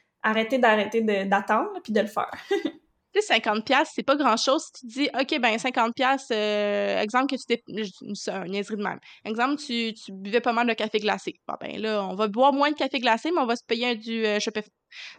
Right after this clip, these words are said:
Speaker 2: Tu sais,
Speaker 1: Mm.
Speaker 2: c'est, des fois, c'est juste ça, c'est de se dire, « Regarde, c'est un choix. » Puis cinquante piastres, c'est rien dans un mois comparativement à ce que ça pourrait t'apporter. Parce qu'à l'avoir un site web, c'est que tu vas avoir du référen-, du référencement sur Google. Les gens vont
Speaker 1: Mm-hmm.
Speaker 2: pouvoir te trouver sur Google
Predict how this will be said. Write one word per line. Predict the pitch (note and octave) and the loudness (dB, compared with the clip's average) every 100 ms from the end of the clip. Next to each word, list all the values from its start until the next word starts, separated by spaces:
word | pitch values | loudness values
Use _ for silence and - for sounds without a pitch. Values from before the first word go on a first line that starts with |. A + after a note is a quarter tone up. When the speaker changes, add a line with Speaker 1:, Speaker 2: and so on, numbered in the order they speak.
| - | -4
Speaker 2:
Tu | C4 | 0
sais, | |
Speaker 1:
Mm. | C4+ | 0
Speaker 2:
c'est, | B3 A#3 A#3 G#3+ | 0 0 0 -2
des | B3 | 0
fois, | G4+ | 0
c'est | D#4 A3 | 0 0
juste | B3+ - | -2 -2
ça, | A#3+ B3 | -2 0
c'est | A#3+ | -2
de | G#3+ G3+ | -2 0
se | |
dire, « | A#3+ | 0
Regarde, | A3+ A3+ A3 A#3 | 2 2 2 -4
c'est | A#3+ A#3 | -8 -4
un | G3+ G#3 | -4 -2
choix. » | - A3 B3 - | 0 2 2 0
Puis | - | -4
cinquante | A3+ A3+ A3 | 0 0 2
piastres, | D#4+ - | 0 0
c'est | G3+ | -2
rien | G#3+ A#3 | -2 -4
dans | A#3+ G#3 G3+ | -2 -2 -2
un | |
mois | G3 G#3 | -2 -4
comparativement | A3+ G3 F#3+ G3 G3 - A3 | -4 -6 -4 -2 -4 -4 0
à | A3+ | 2
ce | A3 | 0
que | A3+ | -4
ça | G3+ | -4
pourrait | A3 G#3 | -2 -2
t'apporter. | G3+ G3 F#3+ D#4 F#4 | -2 -2 -4 -4 0
Parce | A#3 | 0
qu'à | A3+ | 2
l'avoir | G#3 C4+ | 2 2
un | C#4 | 0
site | B3+ A3 A3+ | -4 -4 -2
web, | A#3+ E4+ - - - | 2 0 -2 -14 -18
c'est | - A#3+ | -8 -8
que | |
tu | - | 2
vas | G#3+ | 4
avoir | B3 | 4
du | A3+ A3 | 2 -2
référen-, | A#3 A3+ G#3+ G#3+ | 0 0 0 -4
du | G#3 G3+ | -4 -2
référencement | A3 A#3+ A3+ G#3+ A#3+ C4+ | 0 0 0 -2 -4 -4
sur | B3 | -6
Google. | G#3+ G#3+ A#3 B3+ A#3 _ _ _ | -8 -6 -4 -4 -6 _ _ _
Les | G#3+ | 0
gens | A#3+ C#4 | 2 4
vont | B3+ | 4
Speaker 1:
Mm-hmm. | |
Speaker 2:
pouvoir | B3 B3+ | 2 0
te | B3+ | -2
trouver | - B3+ A3+ C4+ | -10 -8 -2 -2
sur | A#3+ | -2
Google | G#3+ G#3+ A3 A#3+ | -4 -4 -2 -2